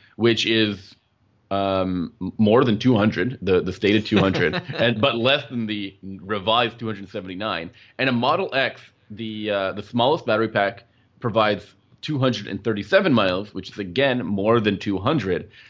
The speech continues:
Speaker 1: uh, but less than the revised two hundred seventy-nine. And you can get a Model X that has nearly three hundred miles of range, which is pretty, um, impressive.
Speaker 2: I'm, I'm gonna say that if you're a company that's developing a new electric, a new electric vehicle,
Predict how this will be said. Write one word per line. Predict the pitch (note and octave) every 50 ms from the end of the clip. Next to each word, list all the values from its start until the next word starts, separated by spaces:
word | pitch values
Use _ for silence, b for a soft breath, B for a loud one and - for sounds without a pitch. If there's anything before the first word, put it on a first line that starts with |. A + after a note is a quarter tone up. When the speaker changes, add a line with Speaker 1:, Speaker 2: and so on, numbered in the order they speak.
| B B B -
Speaker 1:
uh, | F#2+ F#2+ F#2 F#2
but | E2+ F#2 F#2 F2
less | F#2+ F#2+ G#2 G#2+ G#2 -
than | G#2 G2 F#2+
the | F#2 F#2 F2+ E2+ - -
revised | G2 G2+ F#2+ D#2+ G2+ G2+ G2+ G2 F#2 G2
two | G#2
hundred | G#2 F#2 F2 F2 -
seventy-nine. | G#2 E2+ F2+ F#2 G2+ B2 A#2+ A2+ A2+ A2 B B B B B _
And | - A2 A#2 A#2
you | A#2+
can | A#2+ A#2+
get | A#2 A2+ G#2+
a |
Model | G2+ G2+ G2+ G2+ G2+ F2+
X | F#2 F#2 - -
that | G2 -
has | F2+ F#2 F#2 F2+ E2+
nearly | F#2+ F2 F2 F2 E2
three | - - F#2+ F#2+ F#2+
hundred | F#2 G2 F2+ F2 F2 F2+ D#2+ D2 - -
miles | F#2 F#2+ E2+ D#2 E2 E2 -
of | - -
range, | F#2+ F2 C#2 - - -
which | F2+ - -
is | F#2+ E2+ -
pretty, | - - F#2 D#2+ D#2+ D#2 C2+ - -
um, | D2 F2 E2+ E2 D#2 - - -
impressive. | F#2 - F#2 F#2 - - - - - _ _ _ _ _ _ _ _ _ -
Speaker 2:
I'm, | C#3 D3+ E3+ -
I'm | D#3 D#3
gonna | F#3 B3 A#3+ F#3+
say | - - D#3+ D3+ D3+
that | C#3 C3 A#2 A#2 - -
if | - B2+ A#2 -
you're | B2 A#2+ A#2+ C#3+ D#3+ E3+ E3+ - - -
a | - C3
company | - - C#3 B2+ D3 C3
that's | A#2 A2 -
developing | - C3 G#2+ A2+ A#2 B2 C3 B2+ B2+ C3+ B2 B2
a | A#2 A#2
new | A#2+ B2 B2+
electric, | B2+ B2 A#2+ A#2 A2+ - - A2 - - -
a | C#3+
new | D#3 F3 F#3
electric | E3+ D#3 C#3+ - C#3+ A#2+
vehicle, | C3 C3+ C3 B2+ D3 E3 E3+ B